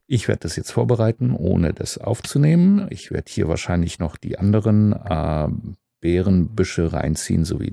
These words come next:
Tin und, und, äh, Eisen habe ich auf jeden Fall noch. Vielleicht, äh, finde ich auch noch einen Dorfbewohner, der mir ein paar Goldbüsche verkauft. Dann werde ich das hier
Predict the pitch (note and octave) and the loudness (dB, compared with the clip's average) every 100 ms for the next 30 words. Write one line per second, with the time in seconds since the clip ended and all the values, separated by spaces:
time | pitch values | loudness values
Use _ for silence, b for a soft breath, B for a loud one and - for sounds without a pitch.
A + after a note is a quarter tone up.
0 | - C3 C3+ C3+ A2+ A2 - - E2 - | -2 2 4 2 2 0 0 -4 -6 -6
1 | - - - A2+ A#2+ C3+ A#2+ A2+ G#2+ G#2+ | -6 -4 0 2 4 4 4 2 0 -2
2 | - G2 G2 - F#2 F2 - - - - | -2 0 0 0 0 0 -2 -8 -8 -4
3 | - - - D2+ F2+ - G2+ F#2 - E2+ | -4 -6 -10 -8 -6 -2 0 -2 -4 -4
4 | E2 E2 F2 - G#2 G2+ F2+ D#2+ D#2+ D#2+ | -4 -2 -2 -2 -4 0 0 0 -2 -4
5 | E2+ D2+ A#2+ B2+ A2+ - G#2 - F2 E2 | -6 0 0 0 -6 -6 -6 -6 -4 -4
6 | - _ _ _ _ _ _ _ _ D3+ | -6 _ _ _ _ _ _ _ _ 2
7 | C#3 A#2 G#2+ - F#2 - E2+ D2+ | 4 4 0 -6 -8 -2 0 0